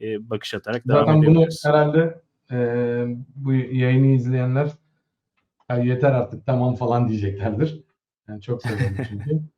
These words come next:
Speaker 2: e, mali sektör, e, hisselerinin özellikle işte özel taraftaki hisselerin, e, gelecek açısından, e, iyi bir, e,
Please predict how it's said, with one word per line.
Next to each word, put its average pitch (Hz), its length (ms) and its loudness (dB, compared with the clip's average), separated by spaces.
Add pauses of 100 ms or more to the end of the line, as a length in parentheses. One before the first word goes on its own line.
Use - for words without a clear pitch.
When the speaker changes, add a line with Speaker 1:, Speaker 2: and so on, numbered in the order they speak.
(100)
Speaker 2:
e, 110 60 -8
mali 107 520 -4
sektör, 104 560 -10 (100)
e, 104 60 -18 (460)
hisselerinin 101 720 -8 (200)
özellikle 104 360 -6
işte - 200 -20
özel 98 260 -6
taraftaki 95 640 -10
hisselerin, 98 540 -6 (540)
e, 92 220 -8 (580)
gelecek 101 380 -4
açısından, 98 520 -8 (720)
e, 92 440 -6
iyi 107 260 0
bir, 101 340 -4 (180)
e, 95 60 -8